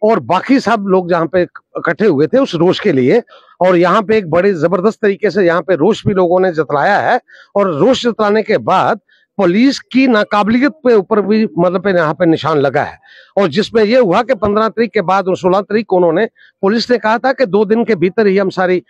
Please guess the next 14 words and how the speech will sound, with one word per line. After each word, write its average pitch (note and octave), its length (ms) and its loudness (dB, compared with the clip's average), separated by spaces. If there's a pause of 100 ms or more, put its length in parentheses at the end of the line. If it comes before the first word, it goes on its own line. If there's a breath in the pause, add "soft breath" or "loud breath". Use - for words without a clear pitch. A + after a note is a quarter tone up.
(200 soft breath)
investigation G#3 680 0
करके D#3+ 500 0
कहाँ - 680 -4
कहाँ A3+ 240 0
से A3+ 140 -6
ये A3 140 0
सारी G3 280 -2
चीजें E3+ 260 0
हुई D#3+ 320 2
हैं D#3 220 0 (340)
उनको C4 320 0
pin C#4+ 300 2
out A#3 200 0
करेंगे, A#2+ 360 -2